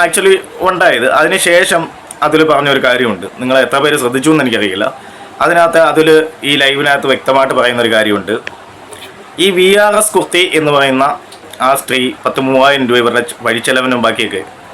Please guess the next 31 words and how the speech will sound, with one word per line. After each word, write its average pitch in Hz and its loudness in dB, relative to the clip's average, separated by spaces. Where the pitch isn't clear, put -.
ഒന്നാമത് 120 0
ഈ 156 2
മുതലാളി 156 0
എന്തിനാണ് 160 2
ഈ 160 2
വിഷയത്തിലേക്ക് 156 2
വന്നതെന്നുള്ള 151 2
ചോദ്യത്തിന് 151 0
ഇവ-, 147 0
ഇതുവരെ 147 0
ഉത്തരവില്ല. 135 0
ലോക 135 0
നന്മയ്ക്ക് 151 -2
വേണ്ടിയും 139 0
സമാധാനത്തിന് 139 0
വേണ്ടിയും 135 -2
ഞാൻ 131 -2
ഡിങ്ക 131 -2
ഭഗവാന്റെ 139 2
ഭക്തയായതുകൊണ്ട് 135 -2
പറന്നു 131 0
വന്നേ 139 0
എന്നൊക്കെയാണ് 135 0
പറയുന്നത്. 120 -2
എന്തോ 120 -2
ഈ 143 2
ലേഡി 151 0
ഈ 143 -4
വയനാട്ടിൽ 147 0
ഈ 160 2
പാവങ്ങൾ, 151 0